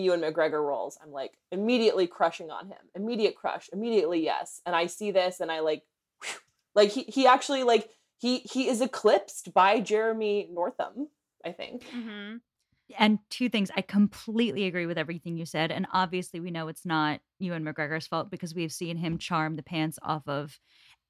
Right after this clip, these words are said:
Speaker 3: every woman in the world and a lot of other people who are not women in the world, um, with numerous different roles. Uh, so this, there's something about this performance that's just lacking. And then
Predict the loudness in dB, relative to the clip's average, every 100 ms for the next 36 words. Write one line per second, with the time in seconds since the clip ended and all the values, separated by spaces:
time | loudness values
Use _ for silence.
0 | _ -2 4 4 2 -2 -2 -6 -6 -2
1 | 0 0 0 -4 -4 -2 -2 -2 0 0
2 | 0 -2 0 2 2 2 -2 -8 -10 -10
3 | -8 -6 -4 -2 -2 -4 -4 -4 -6 -8
4 | -4 -2 -2 -4 -10 _ _ -2 0 2
5 | -2 -2 -2 -2 _ -2 4 6 8 8
6 | 8 6 4 0 -8 -16 -12 -8 -8 -8
7 | -10 -16 _ _ 0 0 0 -6 -6 -4
8 | -2 0 0 -2 -14 -4 -2 0 0 0
9 | 0 -2 0 -2 -4 -10 -12 -14 -8 -8
10 | -6 -8 -6 -8 -10 -10 -10 -10 -18 -12
11 | -4 -4 -2 -2 0 2 2 2 2